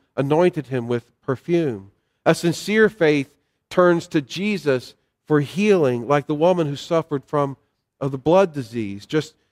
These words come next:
she knew if she could just touch him, she would be healed.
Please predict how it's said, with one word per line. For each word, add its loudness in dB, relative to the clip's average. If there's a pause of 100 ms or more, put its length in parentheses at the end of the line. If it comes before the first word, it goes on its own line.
(180)
she -2
knew 8
if 2
she -8
could -8
just -10 (180)
touch -6
him, -6
she -8
would -4
be -6
healed. -6